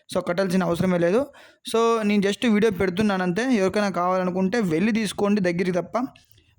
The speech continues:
దగ్గరికి వెళ్ళినా కూడా డబ్బులు అయితే ఇవ్వద్దండి. మీ చేతికి మాల్ వచ్చిన తర్వాతనే ఇవ్వండి. So, పోతులన్నీ కూడా చూసుకోవచ్చు ఎలా ఉన్నాయని చెప్పేసి. So, పోతులు అయితే నిజంగా చాలా బాగుంటాయి రాజస్థాన్ పోతులు. అది మీట్ పరంగా కావచ్చు, దాన్ని పెంచుకునే దా-, పరంగా కావచ్చు,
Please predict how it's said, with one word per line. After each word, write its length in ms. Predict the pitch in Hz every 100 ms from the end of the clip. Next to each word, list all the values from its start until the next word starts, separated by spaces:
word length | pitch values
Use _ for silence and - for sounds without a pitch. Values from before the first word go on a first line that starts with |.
| 180
దగ్గరికి 320 | 180 220 208
వెళ్ళినా 220 | 196 202
కూడా 140 | 196 196
డబ్బులు 300 | 165 165 185
అయితే 160 | 170
ఇవ్వద్దండి. 380 | 170 160 165 214
మీ 200 | 190 170 -
చేతికి 360 | 190 202 190
మాల్ 240 | 170 160 170
వచ్చిన 220 | 170 165
తర్వాతనే 360 | 160 165 170
ఇవ్వండి. 340 | 165 156 165 262 - - _ _ _ _ _ _ _ _ -
So, 120 | 185
పోతులన్నీ 480 | - 214 226 220 214
కూడా 160 | 208 208
చూసుకోవచ్చు 440 | 190 - 190 - 202
ఎలా 180 | 180 175
ఉన్నాయని 280 | 180 170
చెప్పేసి. 360 | 160 165 160 214 277 _ _ -
So, 100 | 208
పోతులు 320 | - 233 254
అయితే 160 | 240 247
నిజంగా 420 | 208 202 220 190 185
చాలా 180 | 185 196
బాగుంటాయి 400 | 185 180 202 202
రాజస్థాన్ 500 | 175 175 190 180 165
పోతులు. 300 | 165 175 254 - _ _ -
అది 140 | 185 185
మీట్ 320 | 180 208 196
పరంగా 320 | 220 226 220
కావచ్చు, 340 | 208 202 196
దాన్ని 200 | 214 180
పెంచుకునే 480 | 175 180 175 190 208
దా-, 200 | 196 190
పరంగా 360 | 175 180 185 170
కావచ్చు, 340 | 170 160 220